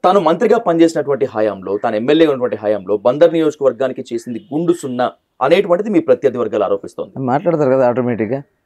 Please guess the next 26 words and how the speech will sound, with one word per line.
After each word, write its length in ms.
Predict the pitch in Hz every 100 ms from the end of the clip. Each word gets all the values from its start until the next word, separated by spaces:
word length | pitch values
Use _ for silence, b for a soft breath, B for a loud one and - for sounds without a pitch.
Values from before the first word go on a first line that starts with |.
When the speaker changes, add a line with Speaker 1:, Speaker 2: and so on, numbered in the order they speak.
| b b b
Speaker 2:
నిలువెత్తు 380 | 107 127 170 165
సాక్ష్యాలు 440 | 139 131 - 185
కనబడతా 400 | 156 143 139 143
ఉన్నాయి 200 | 117 104
కదా. 280 | 95 131 214 _ _ _
ఇప్పుడు 380 | _ _ - 127
మేము 240 | 131 131 160
కట్టినటువంటి 580 | 139 143 156 143 139
రిజర్వాయర్లు 600 | 123 131 135 131 104 110 110 _ _ _ _ _ 113
ఎన్ని 180 | 147
ఉన్నాయో, 320 | 151 143 160 - 269
ఎనిమిది 280 | 120 131 120
రిజర్వాయర్లు 400 | 113 123 147 120
కట్టించాం. 340 | 90 87 - _ _ b b b b _ 85
మచిలీపట్నం 580 | 101 98 147 156 151 147
మున్సిపాలిటీ 400 | 131 - 147 139
ఏర్పడిన 400 | 135 - 131 123
తర్వాత 260 | 117 117
ఎన్ని 360 | 151 156 127 160
రిజర్వాయర్లు 440 | 147 135 135 107
ఉన్నాయి? 220 | 98 110 170
నే-, 340 | 135 131 143
మా 260 | 131 131 143
టైంలో 400 | 147 143 123 139
ఐదు 260 | 131 131
సంవత్సరాల్లో 580 | 120 123 - 110 110 170